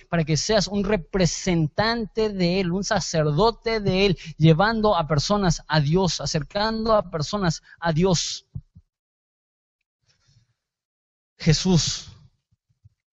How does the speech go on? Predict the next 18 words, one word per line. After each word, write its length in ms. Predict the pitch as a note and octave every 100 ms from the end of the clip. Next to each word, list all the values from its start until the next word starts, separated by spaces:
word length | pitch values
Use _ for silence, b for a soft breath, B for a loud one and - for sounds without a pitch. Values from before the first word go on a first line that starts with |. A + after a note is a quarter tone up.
| _ - - - _
treinta 220 | C3+ B2+
y 40 |
tres 200 | B2+ E3
años 220 | F3 F3
de 60 | D3
vida, 380 | C#3+ C3 - - _ - _ _ _ _ b b
treinta 420 | - D#3+ F#3 E3+ C#3+
años 360 | C#3 B2+ -
desconocido 960 | C3 A#2+ C#3+ A#2+ - D#3+ F3+ G3+ - _
como 180 | - C3
un 60 |
carpintero, 600 | C#3 F3+ G3+ F3 B2+ A#2+ - b
tres 280 | - E3 D#3+
años 440 | C#3+ B2+ A#2+ A2 -
en 100 | A2+
el 80 |
ministerio. 580 | A2 A2 - A2+ G#2+ F#2 _ _ _ _ _ _ _ B B B B
Jesús 580 | D#3+ C#3 F#3+ D#3+ -